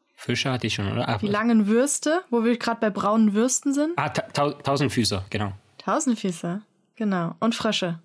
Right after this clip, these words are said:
Speaker 2: habe ich noch.
Speaker 1: Frösche, stimmt, ja.
Speaker 2: Und Garnelen. <laughs> Ja. Genau, ich habe eine Menge Tiere. Und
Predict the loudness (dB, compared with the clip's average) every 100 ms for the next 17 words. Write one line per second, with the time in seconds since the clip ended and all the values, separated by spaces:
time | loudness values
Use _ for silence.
0 | _ _ _ -8 -6 -4 -6 -6 -2 -2
1 | 0 -2 -4 -4 -4 -4 -4 -6 -6 -6
2 | -4 -2 0 2 2 0 -4 -12 -10 -6
3 | -4 -4 _ _ _ _ -8 -8 _ _
4 | _ _ _ -20 -20 -20 -6 0 2 2
5 | 0 2 2 4 2 2 2 2 0 _
6 | _ _ _ _ _ -20 _ _ _ _
7 | -2 2 4 2 0